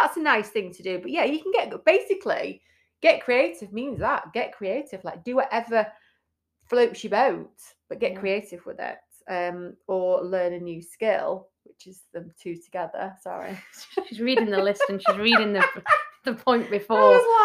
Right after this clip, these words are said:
Speaker 1: like,
Speaker 2: I love it when she does this.
Speaker 1: "Oh."
Speaker 2: She was reading the point before. The Get Creative was like, "We're talking about
Speaker 1: Yeah,
Speaker 2: creep." But anyway,
Speaker 1: sorry.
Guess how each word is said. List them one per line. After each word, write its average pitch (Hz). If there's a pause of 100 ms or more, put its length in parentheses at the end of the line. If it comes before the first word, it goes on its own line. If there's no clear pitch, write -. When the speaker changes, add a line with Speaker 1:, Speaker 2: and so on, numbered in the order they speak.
(120)
Speaker 1:
like, -
Speaker 2:
I -
love 262
it 262
when 220
she 220
does 180
this. 175
Speaker 1:
"Oh." 262
Speaker 2:
She 262
was 247
reading 269
the 254
point 233
before. 208
The 208
Get -
Creative 196
was 180
like, 175
"We're 170
talking 180
about 180
Speaker 1:
Yeah, 175
Speaker 2:
creep." 170
But -
anyway, 214
Speaker 1:
sorry. 180